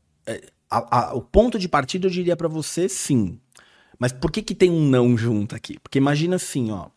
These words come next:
É, ah, então tá, então uma terapia cognitivo-comportamental é uma terapia que foi pesquisada e que se mostrou eficácia pra vários problemas clínicos,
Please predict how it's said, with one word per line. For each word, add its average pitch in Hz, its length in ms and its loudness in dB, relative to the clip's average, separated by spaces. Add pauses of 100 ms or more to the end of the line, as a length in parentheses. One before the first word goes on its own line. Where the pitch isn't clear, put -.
(520)
É, 101 340 -6
ah, 170 440 0 (200)
então 180 220 0
tá, 185 200 -2
então 110 240 -6
uma 120 140 -2
terapia 120 400 -2
cognitivo-comportamental 113 1400 -6
é 104 60 -6
uma 107 140 -6
terapia 110 560 -6
que - 160 -18
foi 147 240 0
pesquisada 113 720 -4
e - 20 -12
que - 60 -14
se - 120 -8
mostrou 107 300 -6
eficácia - 480 -10
pra 160 140 -12
vários 135 320 -2
problemas 127 420 -4
clínicos, 156 640 -6